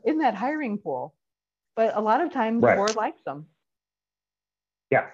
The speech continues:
Speaker 1: But I think a lot of
Speaker 2: And that
Speaker 1: my
Speaker 2: happens in the
Speaker 1: Oh, go ahead.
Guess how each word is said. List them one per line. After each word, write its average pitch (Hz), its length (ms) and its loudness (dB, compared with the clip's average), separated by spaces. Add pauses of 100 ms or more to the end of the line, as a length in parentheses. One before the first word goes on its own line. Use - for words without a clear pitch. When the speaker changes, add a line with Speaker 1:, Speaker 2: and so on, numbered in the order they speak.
(280)
Speaker 1:
But 220 80 0
I 226 80 2
think 330 200 -4
a 330 40 -4
lot 233 220 0
of 330 100 -2
Speaker 2:
And 180 120 2
that 196 140 4
Speaker 1:
my 226 80 2
Speaker 2:
happens 220 260 2
in 202 100 -2
the 196 100 -6 (840)
Speaker 1:
Oh, 214 60 -10
go 349 120 0
ahead. 208 200 -2